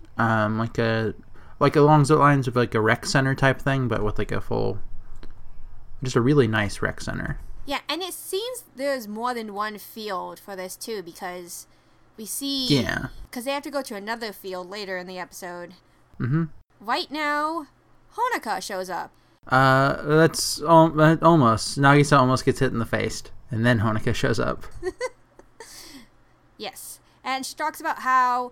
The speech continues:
Speaker 2: she's gonna be there tomorrow, and she's gonna wish her good luck. And it's very good.
Speaker 1: Yeah, and then Nagisa's like, "Well, I guess I have to be extra good," 'cause she wants to show off in front of her girlfriend.
Speaker 2: Exactly. <laughs>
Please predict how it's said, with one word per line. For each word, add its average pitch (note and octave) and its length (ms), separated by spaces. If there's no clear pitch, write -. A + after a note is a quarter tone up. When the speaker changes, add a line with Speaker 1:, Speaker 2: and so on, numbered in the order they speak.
Speaker 2:
she's A#3 220
gonna D#4 200
be D#4+ 120
there F#4 240
tomorrow, F3+ 560
and G#3+ 160
she's B3 180
gonna B3+ 240
wish C4 180
her C#4+ 80
good C4 200
luck. A3+ 360
And C4 200
it's B3+ 100
very D#4 320
good. F#3 500
Speaker 1:
Yeah, D3+ 320
and B2 220
then B2 80
Nagisa's C3 360
like, A#2 140
"Well, B2 120
I C3+ 100
guess C3 180
I B2 60
have A#2 180
to A#2+ 360
be B2 160
extra B2+ 360
good," - 320
'cause - 100
she B2 120
wants A#2 260
to A2 80
show A2+ 260
off C3 280
in G2+ 80
front A2 220
of G#2+ 100
her A#2+ 100
girlfriend. - 680
Speaker 2:
Exactly. B3 1000
<laughs> - 60